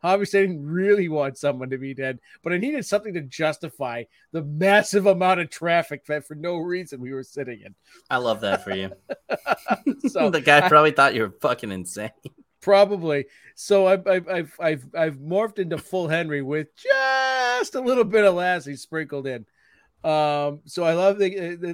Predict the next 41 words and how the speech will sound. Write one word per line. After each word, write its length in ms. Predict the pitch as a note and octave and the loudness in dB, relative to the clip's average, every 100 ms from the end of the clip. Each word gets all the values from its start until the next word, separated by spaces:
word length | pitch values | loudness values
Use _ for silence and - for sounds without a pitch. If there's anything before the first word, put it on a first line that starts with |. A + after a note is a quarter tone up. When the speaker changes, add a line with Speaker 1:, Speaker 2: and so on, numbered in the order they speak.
| F3 | -8
Speaker 1:
the, 160 | E3+ D#3 | -6 -4
they're 180 | E3+ E3+ | -2 -2
at 140 | F3 | -2
the 60 | E3 | -8
station 380 | - D3+ C#3+ D3 | -2 -2 -2 -4
now. 160 | C#3+ C3+ | -4 -2
Lassie's 460 | C#3 D3+ - C#3+ | -2 -4 -4 -12
still 260 | - C#3+ C#3+ | -6 -6 -6
pissed. 520 | - C3 C3 - - _ _ _ _ | -8 -8 -8 -8 -20 _ _ _ _
Um, 520 | C3+ B2+ B2 A#2+ A#2+ - | -4 -2 -2 -4 -6 -12
you 120 | C#3 | -10
know, 320 | A#2+ A#2 A#2+ | -6 -4 -4
and 140 | B2 B2+ | -8 -8
he's, 180 | C#3+ C#3+ | -8 -6
he's 220 | C#3 A#2 | -8 -2
mad 340 | D3 D#3 D#3+ | 2 4 4
that 140 | C#3+ A2+ - | 0 -8 -2
Bethel 440 | D3 D3 D3+ C#3 | -2 -2 -4 -4
is 100 | C3 | -8
staying 320 | - C#3+ C#3+ | -6 -4 -4
in 100 | C3 | -8
some 220 | - C3+ | -8 -8
hippy 300 | A#2 D#3 C#3 | -6 -8 -8
dippy, 420 | B2 C#3+ C3+ C3+ B2 | -6 -6 -6 -10 -12
cushy 400 | - D3+ C#3 B2+ | -10 -10 -10 -10
mental 340 | B2+ A2 B2 | -10 -10 -10
hospital. 600 | A2 A2+ - A2 A2 A2+ _ _ _ _ | -6 -6 -8 -12 -12 -14 _ _ _ _
Um, 460 | C3+ B2+ B2 A#2+ A#2 | -6 -4 -2 -4 -6
he 140 | C3 | -2
refuses 540 | F#3+ G3 A3 A#3+ G#3+ F#3+ | 0 0 0 -2 -4 -4
to 120 | F#3+ | 0
let 200 | F#3+ F#3 | 2 2
it 80 | F3 | 0
go, 440 | - E3 D3+ C#3+ - | -2 2 2 0 -4
and 120 | C#3 | -8
he 80 | C3+ | -6
wants 320 | C#3 D#3+ E3+ | -4 -4 -4
to 100 | F3 | -10
find 320 | - D3+ D3 | -6 -4 -4
a 80 | C#3+ | -4
way 540 | A#2+ B2 A#2+ A#2 A#2+ | -6 -6 -4 -4 -8